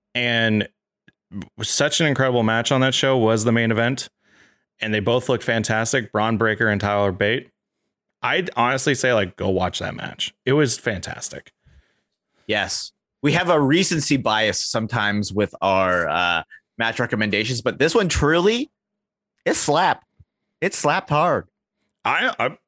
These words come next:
Speaker 1: legit almost thought that Tyler Bate would win, but
Speaker 2: It didn't slap as hard as, uh, Gunther Sheamus, because that was just a match
Speaker 1: That
Speaker 2: full
Speaker 1: was
Speaker 2: of
Speaker 1: just a
Speaker 2: slaps.
Speaker 1: that was a great match. Like, that was a fantastic
Speaker 2: Uh,
Speaker 1: match. Go watch that one as
Speaker 2: Imperium
Speaker 1: well.
Speaker 2: coming back as well. Yeah. Uh,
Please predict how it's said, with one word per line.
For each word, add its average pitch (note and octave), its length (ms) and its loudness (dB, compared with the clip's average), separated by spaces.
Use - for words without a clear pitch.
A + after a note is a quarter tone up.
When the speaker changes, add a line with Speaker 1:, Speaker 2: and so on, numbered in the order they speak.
Speaker 1:
legit A#2 400 0
almost B2 300 0
thought A#2 160 0
that G#2+ 100 0
Tyler G2 260 0
Bate F2+ 220 -4
would E2+ 100 -4
win, E2+ 280 -8
but F2+ 220 -4
Speaker 2:
It A2+ 120 -4
didn't F3 200 2
slap C#3+ 300 2
as C#3+ 100 -2
hard B2+ 260 2
as, F#2+ 240 -2
uh, F2+ 220 0
Gunther A#2+ 580 2
Sheamus, G#2+ 640 -2
because E2+ 420 -4
that G#2+ 200 0
was G2+ 120 0
just F2+ 200 -2
a F2+ 40 2
match F2 220 0
Speaker 1:
That A#2 160 0
Speaker 2:
full G#2+ 100 6
Speaker 1:
was A#2 240 4
Speaker 2:
of G#2+ 60 2
Speaker 1:
just - 100 0
a - 20 0
Speaker 2:
slaps. - 360 -4
Speaker 1:
that C3+ 280 0
was C3+ 200 4
a A#2 80 2
great G2+ 380 0
match. - 540 -2
Like, G#2+ 300 0
that D3 200 2
was C3+ 160 2
a A#2 80 4
fantastic G2+ 640 0
Speaker 2:
Uh, B1+ 60 0
Speaker 1:
match. - 460 -2
Go E3 160 2
watch D3 260 2
that A#2+ 200 2
one A2 100 2
as G2 60 0
Speaker 2:
Imperium D#3 380 2
Speaker 1:
well. C3+ 40 -2
Speaker 2:
coming C#3+ 280 2
back C3+ 320 0
as G#2+ 120 -2
well. A2+ 240 2
Yeah. G#2 160 0
Uh, D#3 200 4